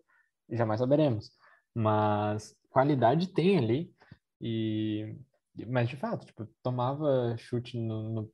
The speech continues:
tomava gol no primeiro chute, primeiro, segundo chute, essa temporada, né, não aconteceu, ele tem,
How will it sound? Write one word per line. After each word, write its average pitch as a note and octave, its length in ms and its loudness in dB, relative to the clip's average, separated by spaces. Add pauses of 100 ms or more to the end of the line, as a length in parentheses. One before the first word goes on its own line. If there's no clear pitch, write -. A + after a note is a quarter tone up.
(120)
tomava B2 280 0
gol B2 120 -2
no B2 100 -2
primeiro A2+ 300 -4
chute, B2+ 360 -6
primeiro, G#2+ 320 -4
segundo A2 360 -4
chute, A#2 380 -8
essa G2+ 160 -4
temporada, G2 360 -4 (320)
né, G2 160 -8
não G2+ 180 -6
aconteceu, G#2+ 520 -6
ele G2 140 -6
tem, G2 340 -10